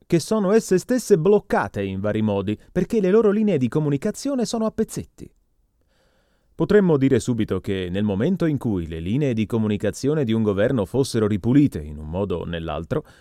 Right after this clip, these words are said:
quel governo inizierebbe senza dubbio a funzionare a un livello di responsabilità molto più alto di prima. Ho reso l'idea? Basterebbe assicurarsi che ogni persona del governo.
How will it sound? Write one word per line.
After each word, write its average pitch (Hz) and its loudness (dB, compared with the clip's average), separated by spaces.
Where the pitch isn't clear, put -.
quel 214 6
governo 226 0
inizierebbe 190 2
senza 202 0
dubbio 202 0
a - 2
funzionare 180 -2
a 180 0
un 170 0
livello 175 0
di 139 0
responsabilità 151 -2
molto 214 -2
più 170 -2
alto 196 -2
di 170 -2
prima. 73 -8
Ho 160 -8
reso 143 -4
l'idea? 101 -6
Basterebbe 208 2
assicurarsi 131 -2
che - -10
ogni 240 2
persona 165 0
del 131 2
governo. 120 2